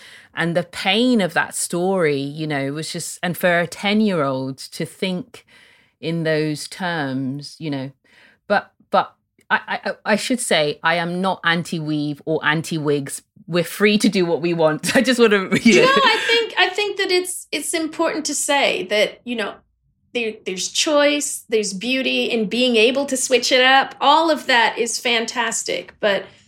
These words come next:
Speaker 2: you know, that there are, yeah, I think of my own childhood, you know, even when I think the first time I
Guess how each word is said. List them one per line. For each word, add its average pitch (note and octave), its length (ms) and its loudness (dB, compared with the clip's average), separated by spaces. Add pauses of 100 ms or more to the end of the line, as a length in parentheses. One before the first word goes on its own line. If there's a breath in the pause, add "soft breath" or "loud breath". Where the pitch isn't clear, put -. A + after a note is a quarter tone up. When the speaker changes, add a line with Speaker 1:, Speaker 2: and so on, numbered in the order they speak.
(320 loud breath)
Speaker 2:
you C4 120 2
know, F#3+ 160 2
that A3 260 -2
there A#3 220 4
are, A3+ 560 2 (1500)
yeah, A#3+ 560 0
I B3+ 100 -4
think C#4+ 280 -2
of B3+ 120 -2
my A#3+ 180 4
own E4 240 0
childhood, F3+ 640 -2
you G#3+ 60 -4
know, A3+ 120 0
even C#4 320 0
when B3 460 2 (300 loud breath)
I B3 40 -2
think B3 220 -4
the A#3 80 -2
first C4 360 0
time A3+ 300 -2
I G#3+ 320 0